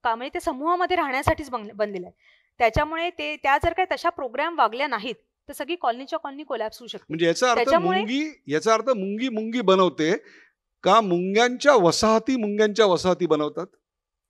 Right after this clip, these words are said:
Speaker 1: मुंग्यांच्या वसाहती मुंग्यांच्या वसाहती बनवतात. आपण, मी जे काही तुम्हाला सांगितलं ते सगळं फक्त एका कॉलनीच्या कॉन्टेक्स्टमध्ये होतं. त्याच्यामुळे एकट्या
Speaker 2: पण मग ही
Speaker 1: मुंगीचा असा काही
Speaker 2: वसाहत
Speaker 1: रोल नसतो.
Speaker 2: निर्माण करायची वृत्ती आली कुठून?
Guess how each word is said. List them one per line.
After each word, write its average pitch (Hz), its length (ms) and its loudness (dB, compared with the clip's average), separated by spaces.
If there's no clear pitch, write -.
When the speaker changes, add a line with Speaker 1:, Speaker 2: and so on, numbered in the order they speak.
Speaker 1:
मुंग्यांच्या 277 560 -4
वसाहती 277 440 -4
मुंग्यांच्या 233 480 -10
वसाहती 202 340 -10
बनवतात. 180 300 -16
आपण, 247 300 -2
मी 320 180 -10
जे 269 200 -10
काही 359 180 -2
तुम्हाला 294 260 -2
सांगितलं 240 460 -6
ते 240 160 -6
सगळं 277 520 0
फक्त - 240 -2
एका 320 200 4
कॉलनीच्या 269 480 0
कॉन्टेक्स्टमध्ये 233 600 -6
होतं. 180 180 -10
त्याच्यामुळे 277 400 -8
एकट्या 214 360 -4
Speaker 2:
पण 196 60 -4
मग 196 60 -4
ही 196 40 -6
Speaker 1:
मुंगीचा 226 220 0
असा 240 120 4
काही - 120 4
Speaker 2:
वसाहत 202 220 4
Speaker 1:
रोल 269 80 4
नसतो. 254 120 -10
Speaker 2:
निर्माण 185 380 4
करायची 208 380 0
वृत्ती 170 360 2
आली 185 200 4
कुठून? 165 380 -6